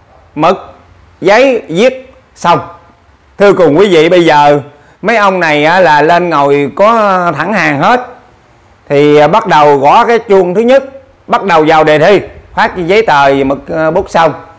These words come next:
phát đề thi xong rồi bắt đầu gõ kiển, cái tiếng kiển thứ nhất. Đó. Thì mấy ông kia thì người ta á, là đầy đủ văn chương, thì tiến sĩ, doanh nhân đều không mà quá giỏi, cho nên ta bắt đầu làm đề, đề thi liền.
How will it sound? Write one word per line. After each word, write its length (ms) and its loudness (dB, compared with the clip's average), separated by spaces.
phát 160 -2
đề 120 0
thi 180 -2
xong 260 -2
rồi 100 2
bắt 100 -2
đầu 240 2
gõ 160 2
kiển, 300 -2
cái 100 -4
tiếng 240 -2
kiển 180 -2
thứ 60 -2
nhất. 200 0
Đó. 400 0
Thì 220 2
mấy 160 2
ông 460 -2
kia 240 2
thì 80 0
người 140 0
ta 360 0
á, 120 2
là 540 2
đầy 220 0
đủ 320 2
văn 300 -2
chương, 260 2
thì 360 2
tiến 240 2
sĩ, 320 0
doanh 140 2
nhân 180 0
đều 120 2
không 260 0
mà 100 2
quá 200 2
giỏi, 260 2
cho 80 0
nên 200 -2
ta 100 0
bắt 240 -4
đầu 240 0
làm 240 0
đề, 140 0
đề 140 0
thi 140 2
liền. 200 0